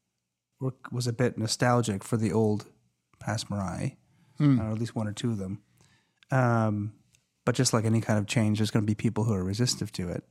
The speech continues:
Speaker 1: It sounds like it was a good move for the theater to
Speaker 2: Yeah,
Speaker 1: move
Speaker 2: I don't
Speaker 1: into.
Speaker 2: know whether the reaction was the physical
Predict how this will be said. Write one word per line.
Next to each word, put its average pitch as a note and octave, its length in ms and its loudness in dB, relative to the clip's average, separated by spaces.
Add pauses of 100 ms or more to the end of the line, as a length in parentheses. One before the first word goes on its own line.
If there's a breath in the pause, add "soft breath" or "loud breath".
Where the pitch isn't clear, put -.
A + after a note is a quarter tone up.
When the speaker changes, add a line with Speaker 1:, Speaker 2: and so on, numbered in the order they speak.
Speaker 1:
It B2+ 60 -2
sounds C3 300 4
like A2 80 2
it G#2+ 80 2
was G2+ 120 0
a G#2+ 80 -2
good G#2 200 0
move G2+ 500 -2 (160)
for - 160 -2
the G2 100 -4
theater A#2 520 -2 (640 loud breath)
to - 80 -4
Speaker 2:
Yeah, B2+ 140 8
Speaker 1:
move D3 60 4
Speaker 2:
I F3 40 2
don't F#3+ 120 6
Speaker 1:
into. F3 120 2
Speaker 2:
know D#3 80 8
whether C3+ 240 8
the B2 140 2
reaction B2+ 500 4
was G#2+ 200 2
the G2+ 60 -2
physical A#2 840 2